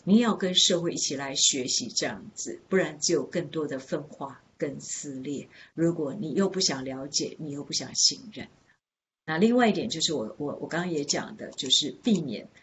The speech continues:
二分法的简化政治跟社会议题的思考，避免二分法的去简化政治跟社会议题的思考。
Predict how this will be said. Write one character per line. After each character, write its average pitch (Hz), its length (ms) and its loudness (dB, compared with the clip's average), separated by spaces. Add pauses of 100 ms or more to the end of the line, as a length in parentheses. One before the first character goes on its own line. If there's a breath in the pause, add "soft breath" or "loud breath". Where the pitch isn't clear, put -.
(200 soft breath)
二 180 260 6
分 180 320 -4 (240)
法 143 300 -4
的 127 160 -4
简 151 400 2
化 143 380 -4
政 170 420 2
治 139 240 4
跟 - 320 -2
社 165 420 10
会 - 440 2
议 147 220 2
题 - 220 -6
的 107 220 -6
思 143 480 -6
考， - 380 -8 (560 loud breath)
避 240 100 12
免 160 180 6
二 180 200 6
分 175 260 0
法 147 220 0
的 131 120 0
去 175 200 2
简 - 320 4
化 165 200 2
政 170 320 6
治 - 200 4
跟 160 180 -4
社 - 300 8
会 143 140 0
议 175 100 0
题 147 160 -4
的 135 140 -2
思 147 340 0
考。 - 260 -12